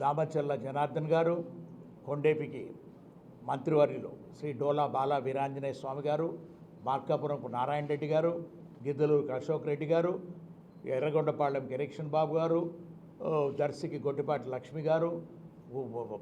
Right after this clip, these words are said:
కనిగిరి ముక్కు-, ఉగ్ర నరసింహారెడ్డి గారు, అదేవిధంగా సంతనూతలపాటి బిఎన్ విజయ్ కుమార్ గారు కూడా ప్రకాశం జిల్లాలో ఉన్న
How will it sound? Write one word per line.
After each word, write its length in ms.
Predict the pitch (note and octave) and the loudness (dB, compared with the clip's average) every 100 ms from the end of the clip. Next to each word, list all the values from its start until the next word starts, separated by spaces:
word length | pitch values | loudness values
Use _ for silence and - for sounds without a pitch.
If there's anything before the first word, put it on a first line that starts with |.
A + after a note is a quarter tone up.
| C#3+ | -4
కనిగిరి 360 | D3+ D#3 C#3+ A2 - - - - | -2 0 2 0 -2 -12 -16 -12
ముక్కు-, 240 | C3+ B2 C#3 B2+ A#2 | -12 -8 -6 -6 -8
ఉగ్ర 160 | B2+ D3+ D#3 | -2 0 0
నరసింహారెడ్డి 580 | C#3+ C#3+ D3 D3+ D#3 D3+ | -2 -4 -2 0 -2 0
గారు, 200 | D#3+ E3+ E3+ - - - - - - | 2 2 -2 -6 -14 -18 -20 -20 -6
అదేవిధంగా 540 | C#3+ D#3+ E3 E3 D#3+ D3+ - - - - | 2 4 4 4 4 2 2 -8 -16 -12
సంతనూతలపాటి 840 | D#3 E3+ F3+ F#3 F3+ E3 D#3+ D3 C3 | -8 -2 0 0 2 2 4 2 0
బిఎన్ 280 | C3+ D3 C#3 B2 | -2 -2 -2 -8
విజయ్ 240 | B2 D3 D3 | 0 0 0
కుమార్ 240 | C3 B2 G#2+ | -4 -6 -6
గారు 140 | G2+ F2 | -8 -10
కూడా 160 | F2 - - - - - - - | -16 -18 -20 -20 -20 -20 -20 -2
ప్రకాశం 480 | F3 E3+ G#3+ G#3 A3 F3+ | -2 6 8 8 2 2
జిల్లాలో 380 | F#3 F3+ F#3 F3 E3 | 6 6 8 6 6
ఉన్న 140 | D#3+ | 4